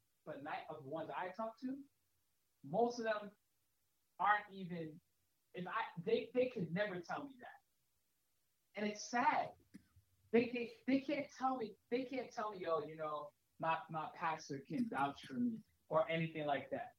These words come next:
I know pe-, I know that. And, you know, and then you have to be reliable. So the, so they're not even, listen, if they're not plugged into a local church, if they're not serving in a local church, if they're not,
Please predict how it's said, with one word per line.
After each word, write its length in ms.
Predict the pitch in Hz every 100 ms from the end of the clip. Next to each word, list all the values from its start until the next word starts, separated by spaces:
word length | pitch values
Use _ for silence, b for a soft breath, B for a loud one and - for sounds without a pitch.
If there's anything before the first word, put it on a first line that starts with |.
| -
I 180 | 226 233
know 320 | 233 262 262
pe-, 120 | 247 -
I 180 | 202 196
know 280 | 226 302 214
that. 160 | - - _ _ _ _ -
And, 160 | 196 220
you 80 |
know, 160 | 233 214 214
and 120 | 175
then 280 | 240 254 226 - _
you 140 | 190 214 -
have 240 | 233 240 247
to 60 |
be 200 | 226 226
reliable. 760 | 220 214 240 190 - 165 - - _ _ _ _ _ _
So 360 | - 247 233 170
the, 220 | 262 277
so 260 | - 247 214 B -
they're 220 | 277 403 427
not 240 | 381 339
even, 380 | 269 247 220 185 - _ _ _ _ -
listen, 440 | 202 190 - 123 -
if 240 | 196 190 -
they're 260 | 269 339
not 280 | 339 277 240 - _ -
plugged 300 | 202 196 202
into 260 | 196 196 180
a 80 | 156
local 320 | 147 139 135
church, 420 | - 117 107 - -
if 140 | -
they're 200 | 190 175
not 380 | 170 196 208 -
serving 480 | - 190 170 156 147
in 60 |
a 40 | 135
local 320 | 123 117 120 -
church, 320 | 123 - -
if 120 | 165
they're 160 | 180 185
not, 220 | 196 190